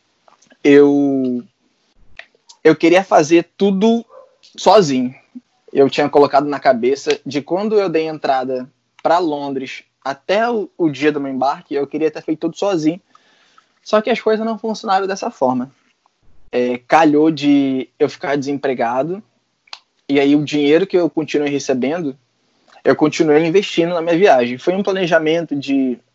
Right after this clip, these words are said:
um ano e, um ano e seis meses,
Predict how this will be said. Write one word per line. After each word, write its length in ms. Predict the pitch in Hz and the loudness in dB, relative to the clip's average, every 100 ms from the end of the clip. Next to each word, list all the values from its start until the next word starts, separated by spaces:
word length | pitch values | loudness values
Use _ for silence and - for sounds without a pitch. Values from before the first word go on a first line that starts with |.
| _ _ _ _ - | _ _ _ _ -6
um 140 | 139 | -2
ano 440 | 147 160 160 151 147 | 0 0 -2 -2 0
e, 720 | 143 139 131 127 123 123 - _ _ _ _ _ _ - | 0 0 -2 -2 -2 -4 -8 _ _ _ _ _ _ 0
um 120 | 147 | 2
ano 100 | 156 | 2
e 40 | |
seis 240 | - 143 123 | 2 2 2
meses, 480 | 127 123 127 - | 2 2 0 -12